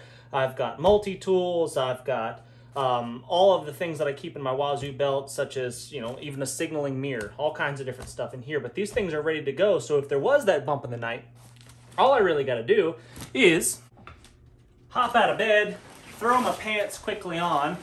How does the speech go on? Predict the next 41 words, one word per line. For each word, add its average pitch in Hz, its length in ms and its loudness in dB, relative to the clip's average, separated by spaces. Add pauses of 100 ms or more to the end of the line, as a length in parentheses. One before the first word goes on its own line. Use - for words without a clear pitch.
(300)
Might 220 220 4
even 226 200 0
be 214 100 -4
a 190 100 4
good 196 160 0
idea 185 380 2
to 190 60 -4
have 180 260 0
some, 156 340 -2
um, 139 440 -2 (520)
uh, 139 220 -4
slip-on, 226 640 0
quick - 260 -6
kinda 175 360 -4 (460)
put-on 208 340 2
shoes 208 500 -8
that - 140 -8
you 151 80 -12
don't, 170 240 -4
don't 185 160 -2
require 180 320 0
socks - 460 -2
and 185 100 -6
stuff 185 240 -4
like 180 200 -2
that, 180 280 0
ready 175 180 -4
to 151 120 -10
go. 202 360 0 (460)
Um, 151 340 4
and 175 160 -4
then 220 140 2
I'm 185 220 2
dressed 170 440 4
and 151 200 -4
ready 170 240 0
for 143 480 -4
action, 156 560 -6 (840)
whatever 170 380 0
that 156 280 2
might 151 360 -4